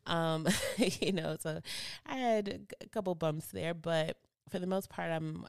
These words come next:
I'm extremely blessed and lucky. Um, and I always say, you know, I, I w-, I hit the jackpot in the mommy lottery, you know. So it's not that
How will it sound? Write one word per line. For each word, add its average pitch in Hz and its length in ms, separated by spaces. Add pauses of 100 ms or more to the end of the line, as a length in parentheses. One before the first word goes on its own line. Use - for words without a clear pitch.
I'm 156 160
extremely 156 920 (380)
blessed 160 640
and 151 200
lucky. 156 720 (480)
Um, 90 500 (440)
and 156 160
I - 60
always 151 300
say, 165 200
you 151 140
know, 151 100
I, 147 240
I - 60
w-, 147 340
I 143 460 (560)
hit 160 280 (100)
the 147 80
jackpot 151 720 (540)
in 147 140
the 151 60
mommy 147 360
lottery, 156 440
you 156 140
know. 147 200 (1080)
So 156 300 (560)
it's 185 220
not 196 420
that 170 460